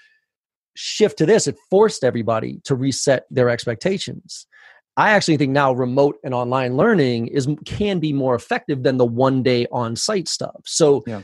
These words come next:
Speaker 1: yes, there was a little bit of a panic there. Yes, no question about it. We had to reset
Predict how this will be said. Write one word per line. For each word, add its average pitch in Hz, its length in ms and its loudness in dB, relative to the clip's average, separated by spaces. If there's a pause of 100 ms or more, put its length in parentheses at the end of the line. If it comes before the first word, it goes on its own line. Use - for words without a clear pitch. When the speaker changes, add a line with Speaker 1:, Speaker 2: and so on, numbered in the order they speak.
(120)
Speaker 1:
yes, 156 320 2
there 196 120 2
was 160 140 2
a - 20 2
little 147 160 2
bit 135 100 2
of 117 60 -4
a 120 60 0
panic 143 400 -6
there. 190 280 2 (400)
Yes, 151 400 0
no 147 140 2
question 147 340 -2
about 135 200 2
it. 139 80 -2
We 131 80 -4
had 127 100 -2
to 117 60 -6
reset 131 440 0